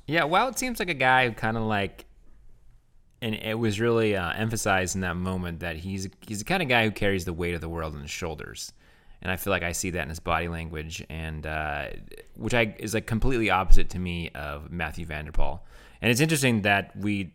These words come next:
in, in two weekends in a row,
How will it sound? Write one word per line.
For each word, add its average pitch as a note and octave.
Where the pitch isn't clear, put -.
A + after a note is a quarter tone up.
in, F#2+
in F#2
two G#2+
weekends G2
in F#2+
a F2+
row, F2